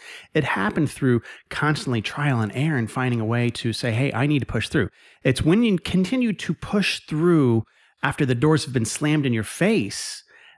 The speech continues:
that you're able to see that success because you continue to take that action. You need to think of it from this standpoint. Learn from others' experiences,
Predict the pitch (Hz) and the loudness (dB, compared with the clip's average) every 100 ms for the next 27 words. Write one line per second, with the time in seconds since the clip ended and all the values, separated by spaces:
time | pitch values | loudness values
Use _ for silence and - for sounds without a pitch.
0 | _ 135 143 135 139 156 160 - 127 - | _ 0 2 2 2 2 2 -2 -4 0
1 | 170 160 131 98 - - - - - 185 | 2 2 2 0 -6 -8 -8 -6 0 0
2 | 196 - - - 147 - 208 143 143 160 | 0 -6 -12 -6 -4 -2 0 0 -2 -2
3 | - 165 151 135 131 143 127 127 120 - | 0 2 2 0 -2 -2 0 -2 -2 -4
4 | 185 220 - - 135 - 196 185 220 208 | -4 -4 -6 -8 -10 -4 0 2 4 2
5 | 156 160 156 139 120 123 113 123 101 101 | 2 2 0 -2 -2 0 0 -2 -4 -6
6 | 85 - _ - 131 208 233 175 - 139 | -8 -14 _ 0 2 2 2 -4 -2 -2
7 | 127 135 - - 123 139 127 175 165 | -2 -4 -6 0 0 0 -2 -2 -2